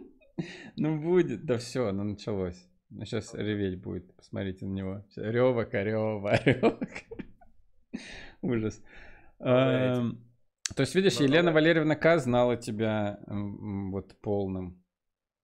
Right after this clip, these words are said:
Speaker 1: А как ты похудел в итоге?
Speaker 2: Ну вот, э, я слез с этих таблеток и, э, попробовал бездрожжевую диету на месяц. Э, я, вот я очень много сладкого ел, я вот решил отказаться от сладкого. Я, короче, вообще, ты, ты знаешь про бездрожжевую диету?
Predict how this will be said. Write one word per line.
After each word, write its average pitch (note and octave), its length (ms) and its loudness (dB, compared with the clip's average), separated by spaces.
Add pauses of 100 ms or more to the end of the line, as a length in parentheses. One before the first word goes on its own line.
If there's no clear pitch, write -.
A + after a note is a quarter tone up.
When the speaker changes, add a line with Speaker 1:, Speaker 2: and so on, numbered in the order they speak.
(640)
Speaker 1:
А C3+ 100 -2
как - 180 -2
ты D#3 80 2
похудел A#2+ 460 0
в G2 80 -4
итоге? F#2 360 -8 (1160)
Speaker 2:
Ну E3 120 2
вот, F3+ 200 0
э, D#3+ 240 4
я E3 120 4
слез F3+ 400 -2
с - 60 -10
этих D#3+ 320 -4
таблеток D#3 640 -6 (140)
и, F3 680 -4
э, C3+ 220 -4
попробовал E3+ 480 -2
бездрожжевую D3+ 680 -6
диету C#3+ 680 -6
на F#3 140 -2
месяц. F#3+ 520 -4 (1300)
Э, A2+ 800 -10
я, B2+ 360 -4
вот D3+ 140 -2
я E3 120 2
очень E3 180 -4
много D#3 180 -2
сладкого C#3+ 500 -4
ел, D3+ 360 -4
я B2 140 -2
вот A#2+ 140 -6
решил B2 260 -6
отказаться B2 460 -6
от A2+ 40 -10
сладкого. D#3 220 -6
Я, D#3 100 0
короче, F#3+ 300 0
вообще, F3 240 -4
ты, E3 180 0
ты E3+ 160 -10
знаешь A#3 220 -6
про G3 120 -2
бездрожжевую D3 520 -4
диету? A2+ 480 -8